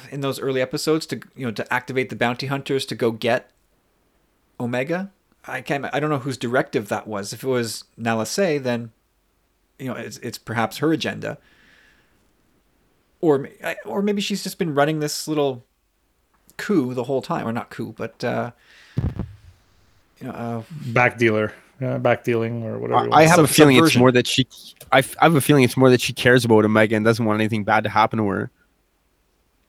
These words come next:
Speaker 3: Like, I don't think
Speaker 1: Very
Speaker 3: she's trying to
Speaker 1: possible.
Speaker 3: play three sides. I think
Speaker 2: So, so th-, th-, what they're doing is they're setting up Fennec Shand to be, she's a mercenary, but she's, she has, like, she's a good,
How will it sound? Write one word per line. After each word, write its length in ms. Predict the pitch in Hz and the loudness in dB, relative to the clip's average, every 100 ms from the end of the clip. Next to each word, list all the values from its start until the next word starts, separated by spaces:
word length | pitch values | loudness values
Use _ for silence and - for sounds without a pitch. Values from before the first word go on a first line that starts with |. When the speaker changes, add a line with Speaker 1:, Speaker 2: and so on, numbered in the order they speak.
| _ | _
Speaker 3:
Like, 120 | 110 | 0
I 40 | 113 | 4
don't 140 | 127 | 4
think 140 | 123 107 | 4 4
Speaker 1:
Very 160 | 117 | 2
Speaker 3:
she's 80 | 101 | 4
trying 160 | 123 117 | 2 2
to 80 | |
Speaker 1:
possible. 120 | 104 98 | 0 4
Speaker 3:
play 220 | 120 113 - _ | 4 4 -2 _
three 460 | - 123 123 113 107 | -4 2 4 4 2
sides. 580 | - 120 101 107 104 110 | 2 2 4 2 2 2
I 80 | |
think 220 | 107 113 98 | 2 2 0
Speaker 2:
So, 140 | - - _ - | -6 -12 _ 2
so 260 | 180 180 | 6 6
th-, 120 | 165 | 4
th-, 120 | 160 160 | 0 2
what 160 | 165 | 4
they're 80 | 160 | 6
doing 240 | 165 233 | 6 6
is 140 | 151 135 | 6 4
they're 80 | 143 | 4
setting 280 | 175 156 | 4 6
up 120 | 147 - | 4 2
Fennec 240 | 143 127 | 0 0
Shand 280 | - 147 127 | 2 2 2
to 60 | 131 | -2
be, 600 | 127 127 120 117 104 - _ _ _ _ _ _ _ _ _ - | 0 2 4 2 -2 -10 _ _ _ _ _ _ _ _ _ -4
she's 240 | - 147 | 2 2
a 40 | |
mercenary, 640 | 131 170 - 170 143 131 127 | 4 2 4 4 6 6 4
but 180 | 123 | 2
she's, 360 | - 117 107 - | 0 -6 -6 -10
she 540 | - - 123 120 120 | -8 -6 -6 -6 -8
has, 720 | 113 123 117 117 104 104 - - | 0 2 2 0 -6 -10 -12 -6
like, 240 | 113 117 - | -2 -2 -2
she's 180 | 117 | -2
a 60 | 113 | 2
good, 260 | 135 127 | 4 2